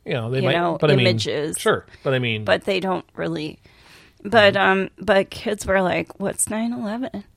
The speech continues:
Speaker 1: Mm-hmm.
Speaker 2: Like, they
Speaker 1: Sure.
Speaker 2: didn't know. Like, nobody
Speaker 1: Sure.
Speaker 2: taught them.
Speaker 1: Anybody twenty years and under, under weren't even born when it
Speaker 2: But
Speaker 1: happened, so.
Speaker 2: nobody's teaching it in school. And they
Speaker 1: Which is
Speaker 2: showed there's,
Speaker 1: wrong.
Speaker 2: like, what, six states or five states
Speaker 1: I think there was
Speaker 2: that
Speaker 1: more than
Speaker 2: are
Speaker 1: that.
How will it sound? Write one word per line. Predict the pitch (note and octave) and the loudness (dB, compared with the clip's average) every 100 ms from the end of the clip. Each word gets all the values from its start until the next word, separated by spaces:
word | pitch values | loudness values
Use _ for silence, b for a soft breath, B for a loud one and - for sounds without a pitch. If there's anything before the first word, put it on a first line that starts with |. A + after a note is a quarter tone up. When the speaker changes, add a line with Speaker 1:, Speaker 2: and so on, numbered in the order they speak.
| _ | _
Speaker 1:
Mm-hmm. | A2+ A2 | -12 -8
Speaker 2:
Like, | A3 G#3 | -6 -4
they | G#3+ G#3 A#3+ G#3+ - | 0 0 0 -4 -4
Speaker 1:
Sure. | F3 | -4
Speaker 2:
didn't | F3+ A3 A3+ A3+ | 0 2 2 0
know. | F#3+ G#3 D4+ | 0 2 2
Like, | G#3 F#3+ - | 2 0 0
nobody | G3 G3 B3+ A#3+ A#3+ | 0 2 0 -2 -6
Speaker 1:
Sure. | - B3+ | -4 0
Speaker 2:
taught | A#3+ D4 | 0 -2
them. | - D#3 | -4 0
Speaker 1:
Anybody | C#3+ D#3+ D#3+ | 2 4 4
twenty | D3 - D#3 D#3+ | 2 2 2 4
years | D#3+ E3 C#3+ | 4 2 2
and | C#3+ | 2
under, | D3+ G3+ | 0 0
under | B2+ C#3 C#3 | 0 4 4
weren't | C3 C#3+ | 6 4
even | C#3+ C#3 | 6 4
born | B2 C#3+ A#3 A2+ G2 | 6 6 6 2 0
when | G2+ | 0
it | |
Speaker 2:
But | F#2 | 2
Speaker 1:
happened, | F2+ C4 | 0 0
so. | |
Speaker 2:
nobody's | B3+ B3+ A#3+ - | -2 -2 -6 -8
teaching | - A3 G#3 A3 G#3+ | -10 -8 -8 -6 -4
it | F#3+ | -4
in | E3+ | -4
school. | E3+ - F#3+ F#3+ E3 | -6 -6 -4 -2 -2
And | E3 | -2
they | F#3 | -2
Speaker 1:
Which | D#3 | 0
is | C#3 | 0
Speaker 2:
showed | - A#2+ | 2 4
there's, | A#2+ G#2+ | 4 2
Speaker 1:
wrong. | F#2+ | 0
Speaker 2:
like, | B2+ F3+ B2 - - B B _ _ _ _ | 0 0 0 -6 -20 B B _ _ _ _
what, | - G3+ F3 - | -6 -4 -2 -4
six | - A3+ - | -4 -6 -6
states | - - G#3 G3+ - | -8 -4 -4 -4 -6
or | F#3 | -8
five | - D3+ F#3 | -4 -4 -4
states | - - F3+ F#3 F#3 - - | -6 -8 -4 -2 -4 -10 -14
Speaker 1:
I | - | -14
think | E3 C3+ | -16 -6
there | B2 | -2
was | G#2+ | 2
Speaker 2:
that | G#2 | 2
Speaker 1:
more | F3 | 4
than | E3 | 2
Speaker 2:
are | A#2+ | 0
Speaker 1:
that. | - | -6